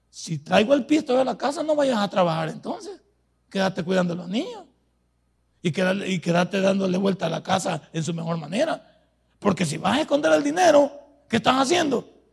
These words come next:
Te estás aprovechando también cuando te conviene. Porque dice, "No, eh, usted me debe mantener". Ah, si yo te debo mantener,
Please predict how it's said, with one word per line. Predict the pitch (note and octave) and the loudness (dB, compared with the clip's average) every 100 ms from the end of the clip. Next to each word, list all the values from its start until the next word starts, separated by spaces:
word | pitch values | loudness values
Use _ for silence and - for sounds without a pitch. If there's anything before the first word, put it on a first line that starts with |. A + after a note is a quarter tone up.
| _ | _
Te | F3+ | -8
estás | D#3+ E3+ E3 | -6 -4 -4
aprovechando | E3 A#3 C4+ B3 A3 G3+ F3+ | -2 0 0 -2 -2 -2 -4
también | D#3 F3 E4 | -6 -4 -4
cuando | B3+ G#3 | -2 -6
te | E3+ E3 | -6 -12
conviene. | E3+ A3 F#4 D4 - _ _ | -8 -4 -4 -6 -12 _ _
Porque | A#3 G#3+ A#3 | 2 4 2
dice, | F#3 - - | 0 -10 0
"No, | A#3 G4 F4 - - | 6 8 6 2 -16
eh, | - - _ | -16 -16 _
usted | - A3+ - D4+ | -4 0 4 4
me | D#4 | 6
debe | C#4 C4 | 2 2
mantener". | A3+ F#3 A#3 D4 - - | 0 -2 2 2 2 -6
Ah, | E3+ - _ | -12 -12 _
si | - F#3+ | -16 -16
yo | G3 | -16
te | E3+ G#3+ | -8 2
debo | D4+ F4 | 2 2
mantener, | E4 C4 C#4 D4+ | 0 2 2 2